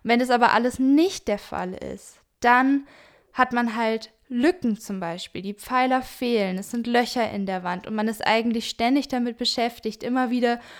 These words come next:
so, keine Ahnung, irgendwas drauf zu kleben, so ein bisschen Lehm reinzustopfen, dass es nicht so zieht, dass <laughs> halt alles so ein bisschen stabiler ist oder so.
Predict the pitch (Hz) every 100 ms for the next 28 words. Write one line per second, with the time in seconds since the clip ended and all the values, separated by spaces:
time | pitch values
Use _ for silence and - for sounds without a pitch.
0 | - - 254 233 208 - 247 226 - 233
1 | 220 254 240 226 - - 214 269 - -
2 | - - 202 208 220 208 214 226 214 233
3 | 262 233 214 220 208 - 214 - 240 220
4 | 214 214 208 220 220 - 214 - 269 262
5 | - 208 214 - 262 233 214 - 233 247
6 | 240 233 208 262 269 - 247 226 - 220
7 | 220 240 226 196 - 202 - 185 - -
8 | 190